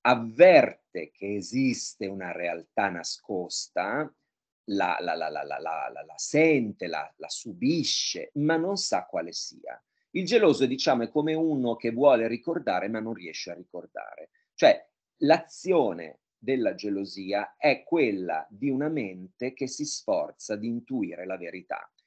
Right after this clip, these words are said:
E quindi, eh, ecco perché abbiamo tanta, tanto spazio, eh, sulla gelosia. È un, è un'azione, diciamo, conoscitiva.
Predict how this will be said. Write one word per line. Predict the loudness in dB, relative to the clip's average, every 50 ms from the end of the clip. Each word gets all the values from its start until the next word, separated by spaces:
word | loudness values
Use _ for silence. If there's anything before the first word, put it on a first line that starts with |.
| _ _
E | -4 -4 -2
quindi, | 0 0 0 0 0 0 -2 -2 -2 -6 _ _ _ _ _ _ _ _ _ _ _ _ _ -20 -20 -20 _ _ _ _ _ _ _ _ _ _ _
eh, | 2 2 2 2 0 -2 -4
ecco | -2 -4 -2 -2 -4 -4
perché | -4 -4 -4 -4 -4
abbiamo | -4 -4 -6 -6 -6 -6
tanta, | -8 -8 -8 -10 -12 -14 -14 -14 _ _ -12 -10 -8
tanto | -8 -8 -8 -10 -12 -14
spazio, | -14 -8 -6 -6 -6 -6 -8 -12 -16 -16
eh, | -10 -8 -8 -6 -6 -8
sulla | -10 -10 -8 -8 -8 -8
gelosia. | -10 -10 -10 -10 -10 -6 -2
È | 0 2
un, | 2 2 2
è | 2 2
un'azione, | 2 2 0 -2 -6 -10 -4 0 2 2 2 2 0 -2
diciamo, | -2 -2 -4 -2 0 0 0 0 0 -2 -2 -2 0
conoscitiva. | 0 0 0 0 -2 -2 -4 -6 -6 -8 -8 -8 -8 -6 -6 -6 -8